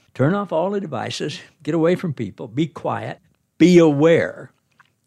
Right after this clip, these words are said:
Don't think about things. Don't try to reason about things. Don't let your monkey brain take you off onto worrying about what you're gonna do next or why you're not doing something right now or whatever. Be quiet, be aware, and then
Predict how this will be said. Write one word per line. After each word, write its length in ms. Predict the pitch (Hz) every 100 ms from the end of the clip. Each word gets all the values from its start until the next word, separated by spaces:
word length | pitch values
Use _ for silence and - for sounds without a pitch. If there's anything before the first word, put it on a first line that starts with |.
| _ _ _ -
Don't 260 | 143 120
think 580 | _ - 226 185 - - _ _ -
about 380 | 143 117 113 -
things. 280 | 110 127 120
Don't 220 | 143 -
try 180 | 156 160
to 100 | 139
reason 480 | 123 151 123 104
about 320 | 101 104 - -
things. 260 | 117 139
Don't 240 | - 135 - _ _ -
let 180 | 143 127
your 120 | 135
monkey 380 | 127 151 135 113
brain 340 | 120 131 123
take 260 | 127 127 139
you 140 | 120
off 180 | 127 127
onto 300 | 123 113 110 _ _ -
worrying 260 | 123 139
about 260 | 117 123 110
what 140 | 127
you're 100 | 123
gonna 220 | 120 117
do 400 | 110 127 127 127 120 _
next 380 | 120 131 135 -
or 80 | 104
why 200 | 110 131
you're 120 | 127
not 200 | 127 135
doing 180 | 123 123
something 280 | 123 139 120
right 160 | 117 120
now 120 | 120
or 120 | 110
whatever. 320 | 113 120 127 - _ _ -
Be 140 | 139
quiet, 680 | - - 208 202 120 - _ _ _ _
be 300 | 185 185 160 _ _
aware, 960 | 127 110 107 127 233 156 87 101 190 220 _ _ _ _ _ _ _ _ -
and 220 | 123 120
then 320 | 175 196 175